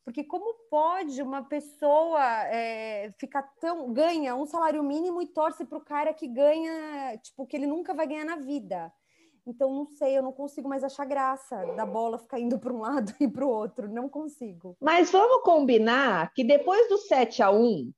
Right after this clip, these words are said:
Speaker 2: da Alemanha,
Speaker 1: Ah,
Speaker 2: o negócio
Speaker 1: foi isso,
Speaker 2: já deu
Speaker 1: é,
Speaker 2: uma
Speaker 1: depois
Speaker 2: cagada.
Speaker 1: disso.
Speaker 2: Aí depois o povo resolveu botar a camisa,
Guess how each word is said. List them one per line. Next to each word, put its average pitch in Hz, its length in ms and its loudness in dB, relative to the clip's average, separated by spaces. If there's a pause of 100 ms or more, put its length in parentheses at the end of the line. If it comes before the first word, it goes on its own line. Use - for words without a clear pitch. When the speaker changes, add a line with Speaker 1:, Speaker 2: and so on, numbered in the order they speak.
(420)
Speaker 2:
da 185 140 4
Alemanha, 180 540 6
Speaker 1:
Ah, - 20 6
Speaker 2:
o 185 40 6
negócio 214 300 4
Speaker 1:
foi 262 60 -2
isso, - 60 -4
Speaker 2:
já 285 100 4
deu 269 100 4
Speaker 1:
é, - 20 6
Speaker 2:
uma 277 80 4
Speaker 1:
depois 294 180 0
Speaker 2:
cagada. 139 480 4
Speaker 1:
disso. - 200 -14 (560)
Speaker 2:
Aí 349 200 4
depois 330 600 6
o 247 80 -6
povo 330 280 0
resolveu 320 440 2
botar 302 500 2
a 208 140 -2
camisa, 240 760 2